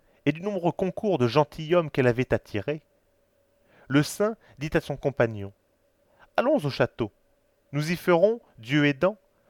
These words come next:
un chevalier spirituel. » Au nombre des convives de Montefeltro se trouvait un gentilhomme riche et puissant de Toscane, appelé Orlando de Chiusi de Casentino.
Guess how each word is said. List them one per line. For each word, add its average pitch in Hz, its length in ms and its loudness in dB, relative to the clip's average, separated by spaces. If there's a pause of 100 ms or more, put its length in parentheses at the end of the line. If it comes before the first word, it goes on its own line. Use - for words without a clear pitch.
(140)
un 127 100 0
chevalier 156 500 2
spirituel. » 110 800 -6 (1040)
Au 151 100 8
nombre 185 300 4
des 139 100 0
convives 160 460 -2
de 131 100 0
Montefeltro 139 840 -2 (600)
se 170 100 -4
trouvait 208 380 0
un 151 40 6
gentilhomme 156 520 0
riche 165 300 -2
et 147 40 0
puissant 151 440 -4
de 135 80 -4
Toscane, 185 720 -2 (120)
appelé 196 440 0 (520)
Orlando 196 600 6
de 160 180 -2
Chiusi 170 460 -10
de 156 80 0
Casentino. 123 880 -2